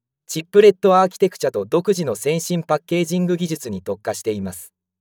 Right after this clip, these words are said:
複数の機能ブロックであるチップレットを一つのパッケージ内で高密度に統合することで、設計の柔軟性、性能、コスト効率を向上させる技術です。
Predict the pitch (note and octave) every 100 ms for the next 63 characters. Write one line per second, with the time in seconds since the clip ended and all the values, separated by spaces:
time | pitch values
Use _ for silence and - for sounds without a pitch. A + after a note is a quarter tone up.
0 | _ - - G#3 A3 G#3+ E3+ C#3 C#3 D#3+
1 | D#3+ E3 F3+ - C#3 A2+ A2 G2 - B2+
2 | - F#3 E3+ - A#2+ G#2 - F3 D3 G#2+
3 | G#2+ G#2+ D3+ D#3+ D3+ D3+ A#2+ F#2+ - -
4 | E3 F#3+ F#3+ - D3+ G2+ - B2 C3 C3
5 | B2 C3 C3+ B2 A#2 F#2 - _ _ _
6 | _ _ - D3 D3 E3+ E3+ D#3+ C3 C#3
7 | D3+ C#3+ C3 - A#2+ A#2+ _ _ _ _
8 | _ - D3+ D#3+ C#3 B2+ B2+ _ _ _
9 | _ _ - E3 - G3+ G#3+ G#3 E3+ -
10 | G2 F2+ C#3 E3+ F#3+ F3+ D#3+ - D#3 C#3
11 | C#3+ C3 - F2 - -